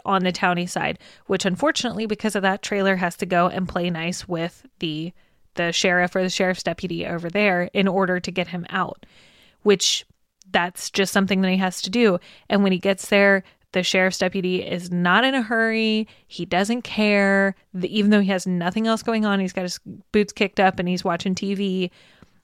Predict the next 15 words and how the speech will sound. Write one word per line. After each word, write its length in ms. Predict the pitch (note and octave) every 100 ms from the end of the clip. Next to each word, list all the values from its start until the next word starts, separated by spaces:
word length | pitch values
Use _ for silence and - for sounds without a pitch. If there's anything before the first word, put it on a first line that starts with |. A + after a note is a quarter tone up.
| _ G3+ F#3
That's 220 | G3+ G3
how 160 | G3 G#3+
they 160 | A3
treat, 500 | G#3+ - C4 C4 F#3+ - -
you 180 | - G3
know, 160 | F#3 F3+
the 100 | F#3
people 300 | F#3+ F#3+ F#3+
who 140 | F#3+
live 300 | F3+ F3 F3 -
on 220 | F3 E3+
this 340 | E3 E3+ -
Red 240 | G3+ E3+ E3+
Crow 160 | - F3+
reservation. 880 | F3 F#3+ G3 B3 C#4+ - - G3